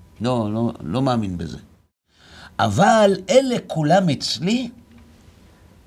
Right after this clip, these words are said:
ופה צריך להיזהר, צריך להבין מה הוא מתכוון, "במקרה גמור". איך אתה מבין את המילים "במקרה גמור"?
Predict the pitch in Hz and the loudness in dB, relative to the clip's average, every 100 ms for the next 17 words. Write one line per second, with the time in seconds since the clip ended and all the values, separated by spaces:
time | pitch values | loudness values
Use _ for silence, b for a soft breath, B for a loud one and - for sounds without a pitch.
0 | - - 101 110 104 95 92 87 120 139 | -20 -12 -6 -4 -4 -4 -4 2 2 2
1 | - 95 98 98 92 90 - 92 160 175 | -2 -8 -6 -6 -6 -8 -6 0 0 0
2 | 104 135 131 120 - 135 160 240 196 175 | 0 0 0 -4 -6 0 2 2 4 4
3 | 143 139 85 - _ _ _ _ _ _ | 4 -2 -6 -14 _ _ _ _ _ _
4 | _ _ _ _ _ _ _ _ - 101 | _ _ _ _ _ _ _ _ -6 -4
5 | 120 113 101 110 104 98 101 92 90 90 | -4 -4 -4 -6 -6 -6 -8 -8 -8 -6
6 | 92 87 73 104 | -4 -4 -4 -8